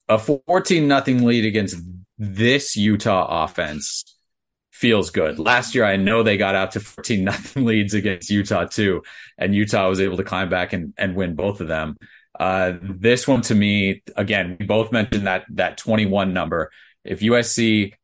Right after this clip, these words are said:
can get past that and do what pretty much every other defense has done and hold Utah to below that, uh, I think that, that U S C gets it done on Saturday.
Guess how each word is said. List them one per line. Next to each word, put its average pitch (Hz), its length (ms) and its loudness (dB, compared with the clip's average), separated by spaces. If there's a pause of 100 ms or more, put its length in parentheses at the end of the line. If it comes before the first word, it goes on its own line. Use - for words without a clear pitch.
can 101 120 -2
get 95 240 0
past 104 320 0
that 95 400 0 (100)
and 90 220 -2
do 101 300 2
what 92 320 0 (360)
pretty 156 200 2
much 104 240 0 (100)
every 101 400 0
other 98 200 0
defense 92 420 -4
has 78 160 -12
done 76 400 -2 (200)
and 82 160 -6
hold 92 280 -4
Utah 98 360 0
to 85 120 -8
below 80 320 -4
that, 78 320 -4 (600)
uh, 82 320 -2
I 104 220 -4 (360)
think 104 300 -2
that, 92 300 0
that 95 240 -4
U 101 220 0
S 85 160 -2
C 101 260 -2
gets 87 340 -4
it 87 140 -8
done 92 480 -4 (540)
on 95 220 0
Saturday. 98 720 2